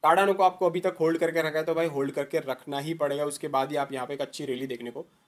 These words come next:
मिल सकती है। ये मैं advance में अभी, अभी से ही कह रहा हूँ, ये एक zone जो देख रहे हो ना आप,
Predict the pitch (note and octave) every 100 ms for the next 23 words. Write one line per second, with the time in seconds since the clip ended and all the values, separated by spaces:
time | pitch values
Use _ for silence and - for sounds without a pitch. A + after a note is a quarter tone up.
0 | D3+ D3+ E3 E3 D#3 B2+ C3+ D3+ E3 C#3+
1 | C#3+ D#3+ E3 E3 D3+ D#3 E3+ - - -
2 | C#3+ D3 F3+ F3 F3 E3+ D#3+ C#3+ C#3+ F3
3 | F#3 E3+ E3 F3 F3 E3+ E3 E3 D#3 F3+
4 | E3